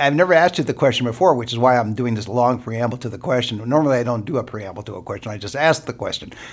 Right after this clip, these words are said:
But there's a reason why I'm asking the question. And now I've set the preamble. And that is, of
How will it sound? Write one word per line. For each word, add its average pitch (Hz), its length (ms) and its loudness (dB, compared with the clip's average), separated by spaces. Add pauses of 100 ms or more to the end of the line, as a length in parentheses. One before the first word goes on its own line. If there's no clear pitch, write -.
(120)
But 147 100 -2
there's 208 180 -2
a 240 40 -2
reason 196 400 -2
why 175 260 2
I'm 147 120 2
asking 120 320 -4
the 107 60 -12
question. 95 420 -14 (280)
And 131 120 0
now 127 460 4
I've 117 140 -4
set 120 180 0
the 113 60 -10
preamble. 101 480 -6
And 117 100 -6
that 220 180 4
is, 139 260 2 (800)
of 135 140 0